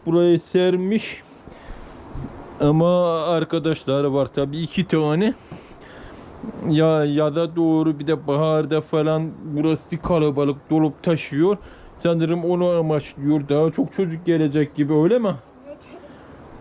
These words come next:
Bizler es-, çocukluğumuzda yaz aylarında özellikle dombine, domile, dombine öyle bir oyunlar oynardık.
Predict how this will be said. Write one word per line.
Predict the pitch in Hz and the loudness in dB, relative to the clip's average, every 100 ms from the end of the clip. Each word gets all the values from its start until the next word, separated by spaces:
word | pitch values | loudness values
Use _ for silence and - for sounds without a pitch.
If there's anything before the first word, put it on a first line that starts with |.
| - - - - - - - - - - - - - - - - - - | -20 -20 -20 -20 -20 -20 -18 -18 -16 -10 -8 -8 -12 -12 -12 -14 -18 -8
Bizler | 135 113 135 165 139 165 170 | -4 0 2 2 4 4 4
es-, | 170 180 156 - | 2 -2 -2 -6
çocukluğumuzda | - 190 165 - 185 180 175 160 139 143 160 139 160 | -2 -2 -2 -4 0 0 2 0 0 0 -2 -4 -4
yaz | 151 151 143 | 0 0 0
aylarında | 147 151 151 151 170 156 165 | 0 0 0 0 0 0 0
özellikle | 160 156 156 151 - 160 180 - - - - - - - - - | 0 0 0 -2 -2 -2 -2 -4 -20 -20 -20 -20 -20 -20 -18 0
dombine, | 185 185 175 147 170 170 170 165 160 - | 2 2 0 -2 -2 0 2 0 -2 -2
domile, | 165 165 160 156 147 151 | 0 0 2 2 2 2
dombine | 156 156 147 160 151 | 2 2 -2 0 2
öyle | 156 156 156 139 | 2 4 2 2
bir | |
oyunlar | 156 160 170 170 170 165 | 2 4 4 2 2 4
oynardık. | 156 151 151 151 165 | 4 4 2 0 -2